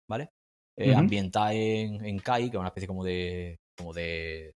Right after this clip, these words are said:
Speaker 1: de ciudad, bueno, ciudad un poco cavernícola, ¿no? De, de lo que viene a ser la parte de los aztecas, ¿no? En, en la, en el juego.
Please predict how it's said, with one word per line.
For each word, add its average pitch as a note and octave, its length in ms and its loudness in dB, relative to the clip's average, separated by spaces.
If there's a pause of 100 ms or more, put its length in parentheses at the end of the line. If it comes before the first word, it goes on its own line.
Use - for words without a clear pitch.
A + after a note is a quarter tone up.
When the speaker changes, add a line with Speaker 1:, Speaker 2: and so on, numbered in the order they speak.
(140)
Speaker 1:
de - 160 -16
ciudad, G#2+ 380 2
bueno, F2 160 -2
ciudad E2+ 560 -2
un F2 80 -14 (300)
poco E2+ 160 -12
cavernícola, G2 580 -4
¿no? A#2 140 -8
De, G2 440 -4 (480)
de F#2 60 -4
lo F#2+ 80 0
que F2 180 -2 (480)
viene G#2 140 2
a G2+ 60 2
ser A2 180 4
la G#2+ 140 6
parte G#2 320 4
de G#2+ 80 0
los G2 120 6
aztecas, A#2 440 0
¿no? A#2+ 240 -4
En, A2+ 260 -8 (240)
en A2 120 -4
la, G#2 360 -2
en G#2+ 140 -6
el G#2+ 100 -4
juego. C3+ 400 0